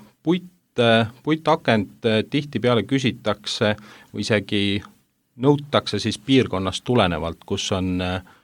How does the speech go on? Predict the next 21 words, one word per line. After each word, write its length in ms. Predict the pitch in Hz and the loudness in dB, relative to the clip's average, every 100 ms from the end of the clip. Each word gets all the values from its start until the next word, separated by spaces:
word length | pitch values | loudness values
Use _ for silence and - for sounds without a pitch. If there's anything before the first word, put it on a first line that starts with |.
| _ _ _ _ _ _ 101 92 92 90 92 92 | _ _ _ _ _ _ -14 -8 -4 -4 -6 -6
kus 240 | 101 - | -6 -2
on 180 | 98 92 | -2 -2
siis, 340 | 104 95 90 - | -2 -2 0 0
äh, 160 | 95 92 - _ - 147 | 0 -2 -8 _ -6 4
muinsuskaitsest 960 | 160 147 120 - 156 160 - 127 - | 6 6 2 0 2 2 0 -2 0
tulenevalt, 760 | 135 123 120 120 117 120 - 120 | 4 6 6 4 2 -2 -4 2
äh, 400 | 113 113 113 110 - _ _ _ _ 113 | 4 6 4 0 -8 _ _ _ _ 2
vanalinna 560 | 135 131 117 117 117 113 | 6 8 6 6 4 2
piirkond, 800 | 120 113 107 113 110 107 104 107 | 2 0 0 0 0 0 0 0
äh, 160 | 101 98 | 0 -2
kus 200 | 110 113 | -2 0
on 160 | 104 - 117 | 0 -2 0
erilisemad 720 | 127 98 87 104 95 95 95 | 2 2 0 -2 0 -2 2
nõuded, 480 | 135 120 107 98 - - - - - | 4 4 2 0 -4 -20 -20 -20 -6
või 100 | 101 | -4
siis, 280 | 101 107 95 | 0 0 2
äh, 160 | 107 101 - | 2 0 -6
ma 100 | - | -4
tooksin 400 | 101 110 120 107 110 | 0 0 4 4 4
välja 240 | 113 104 | 4 0
sellesama 680 | 110 101 123 113 107 107 | -2 0 4 6 8 6